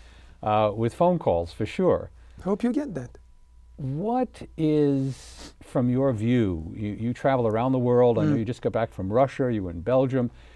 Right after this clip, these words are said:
Speaker 1: you deliver these seminars around the world. What's the future of salesmanship? We live in a different world now,
Speaker 2: Mm.
Speaker 1: uh, w-, when we have the digital age.
Speaker 2: Mm-hmm.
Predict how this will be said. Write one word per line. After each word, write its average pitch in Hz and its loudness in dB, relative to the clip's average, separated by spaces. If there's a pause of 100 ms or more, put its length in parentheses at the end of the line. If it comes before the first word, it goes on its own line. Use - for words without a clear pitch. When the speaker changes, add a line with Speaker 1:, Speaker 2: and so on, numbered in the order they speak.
(100)
Speaker 1:
you 104 -4
deliver 117 0
these 123 0
seminars 117 -2
around 110 -2
the 107 -2
world. 101 0 (1040)
What's - -10
the 190 -4
future 135 -4
of 85 -10
salesmanship? 85 -8 (200)
We 131 0
live 175 2
in 175 4
a 147 4
different 160 2
world 135 6
now, 135 4 (580)
Speaker 2:
Mm. 113 -6
Speaker 1:
uh, 110 0 (180)
w-, 139 -2
when 127 2
we 127 2
have 127 0
the 131 2
digital 127 6
age. 117 2
Speaker 2:
Mm-hmm. 160 2